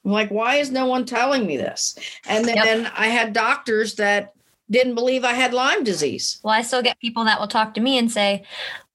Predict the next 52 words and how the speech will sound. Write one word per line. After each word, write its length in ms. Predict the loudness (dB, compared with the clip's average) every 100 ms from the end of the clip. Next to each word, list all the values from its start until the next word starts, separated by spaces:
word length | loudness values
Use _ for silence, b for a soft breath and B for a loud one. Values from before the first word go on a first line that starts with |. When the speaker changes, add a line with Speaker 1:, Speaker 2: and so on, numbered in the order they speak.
| -2
Speaker 2:
"Oh, 160 | 0 0
I 140 | -2
had 460 | 0 0 2 0 -6 _ _ _
a 80 | 0
tick 320 | 0 -4 -2
bite 240 | 0 0 0
me 160 | 0
years 240 | 2 0 0
ago, 220 | -2 0
but 120 | 0
it 80 | 0
was 120 | 0
a 60 | 0
dog 340 | 2 2 2
tick, 220 | -4 -6
so 120 | 0 0
I'm 260 | 2 0
fine." 280 | 0 0 0
And 140 | 0 2
then 140 | 2
I'm 120 | 0
sitting 220 | 0 0
there 120 | 0 2
talking 400 | 0 0 0 0
to 80 |
them 180 | 2 2
and 80 | 2
they 100 | 0
start 240 | 2 0
telling 240 | 0 0 2
me 80 | 2
about 180 | 0 0
all 160 | 0
these 220 | 0 -2 0
weird 220 | 0 0
health 300 | 0 0 0
issues 340 | -2 0 0 0
that 140 | 0
they've 220 | 0 0
been 120 | 0
having 540 | 0 0 0 0 0 B B B -2
and 140 | 0
no 120 | 2
doctors 440 | 2 0 0 -6 0
can 180 | 0
figure 380 | 0 -2 0 -2
it 80 | 0
out. 360 | 2 2 0 -4 B B B B -4
And 140 | 2
I'm 160 | 2 2
like, 260 | 0 -2 -14 -20 -8 -2
"Hmm. 440 | 2 2 2 0